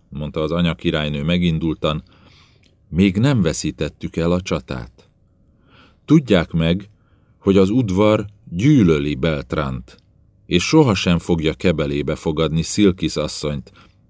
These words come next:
akinek ismeri a gazságait. Nagyszerű, kiáltott fel Szuti.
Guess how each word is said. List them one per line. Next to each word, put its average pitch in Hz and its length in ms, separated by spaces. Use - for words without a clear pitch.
akinek 113 480
ismeri 78 520
a 73 100
gazságait. 67 920
Nagyszerű, 95 920
kiáltott 76 460
fel 82 140
Szuti. - 420